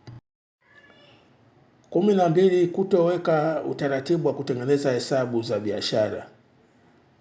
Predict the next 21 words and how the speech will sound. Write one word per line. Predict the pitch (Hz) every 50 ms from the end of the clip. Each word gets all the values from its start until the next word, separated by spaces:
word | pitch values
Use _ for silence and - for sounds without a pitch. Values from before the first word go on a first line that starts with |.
| _ _
Hakikisha | - 127 123 - 147 147 208 214 - 214 196
unaweka | 185 165 160 185 190 - 180
utaratibu | 165 165 165 143 139 139 143 170 170 170 147
mzuri | 147 139 135 170 170 160
wa | 151 139
kutengeneza | - - 139 127 123 131 147 151 143 156 131
hesabu | 123 117 120 - 139 139 135 131 123
za | 120 117 110
biashara, | 110 110 101 98 - - - 170 175 156 110 92 - - - - _ _ _ _ -
kwa | - 127
sababu | - 139 135 147 156 156 156 160 156
hesabu | 147 151 - 180 202 196 185
za | 185 156 147
biashara | 147 139 131 131 - 170 170 165 139 120 107 - 107
zitasaidia | - - - 143 143 - 139 120 123 123 139 165 180 190 160
kuonyesha | - - 135 123 135 135 131 127 - 113 110
kama | - 113 110 113 104
biashara | 104 101 98 104 - - 120 110 117
yako | 131 127 - -
inapata | 107 104 98 104 123 - - -
faida | - - - 98 117 131 147 156 165 170 165